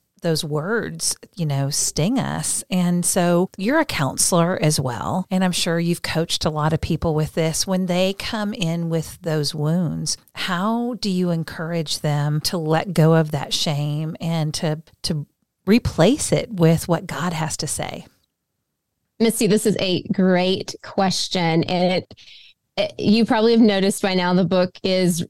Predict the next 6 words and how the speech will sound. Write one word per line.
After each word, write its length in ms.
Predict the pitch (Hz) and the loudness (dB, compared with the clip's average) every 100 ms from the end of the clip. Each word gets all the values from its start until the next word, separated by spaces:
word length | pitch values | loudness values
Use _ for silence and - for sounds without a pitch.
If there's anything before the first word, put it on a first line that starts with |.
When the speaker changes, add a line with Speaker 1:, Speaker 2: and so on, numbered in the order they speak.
| - | -2
Speaker 2:
written 400 | 180 190 185 175 - 180 - | 0 0 -2 -4 -6 -8 -2
in 180 | 185 180 | 2 4
multi-layers 920 | 180 180 - 185 190 185 185 185 180 | 4 0 0 0 2 2 2 2 0
because 580 | 196 185 180 180 170 - | 0 0 2 2 0 -4
thankfully 720 | - 214 226 226 208 196 185 185 - - - | -2 -2 0 2 2 4 0 -2 -10 -20 -6
I'm, 280 | 226 285 | 4 6